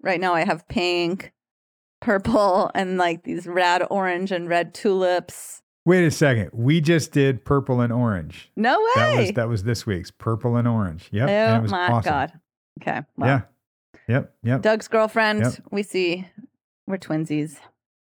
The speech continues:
Speaker 1: Flower
Speaker 2: What's,
Speaker 1: twins.
Speaker 2: what's your, what's your favorite flower? I got mine. It's very easy. It's very consistent. It is what I like always. But what is yours?
Speaker 1: Ooh, I love dahlias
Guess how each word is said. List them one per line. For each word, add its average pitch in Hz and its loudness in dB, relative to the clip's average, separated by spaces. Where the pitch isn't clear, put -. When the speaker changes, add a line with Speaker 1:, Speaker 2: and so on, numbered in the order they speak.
Speaker 1:
Flower 156 2
Speaker 2:
What's, 147 4
Speaker 1:
twins. - -8
Speaker 2:
what's 143 2
your, 139 2
what's 127 0
your 127 2
favorite 117 0
flower? 101 -2
I 101 -2
got 110 0
mine. 131 2
It's 104 -12
very 120 0
easy. 117 0
It's 107 -6
very 110 -2
consistent. 107 -4
It 98 -8
is 87 -8
what 104 -4
I 107 0
like 98 -4
always. 95 -4
But - -12
what 92 -6
is 95 -4
yours? 82 -10
Speaker 1:
Ooh, 180 0
I 175 4
love 196 0
dahlias 156 2